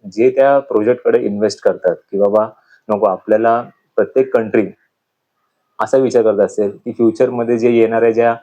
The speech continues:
आपत्ती आहेत, त्यापेक्षा आपण सायन्स आणि रिसर्चकडं म्हणजे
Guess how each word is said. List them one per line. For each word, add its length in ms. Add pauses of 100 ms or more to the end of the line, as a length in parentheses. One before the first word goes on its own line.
(360)
आपत्ती 460
आहेत, 220
त्यापेक्षा 580 (280)
आपण 300 (460)
सायन्स 360
आणि 140
रिसर्चकडं 840 (340)
म्हणजे 360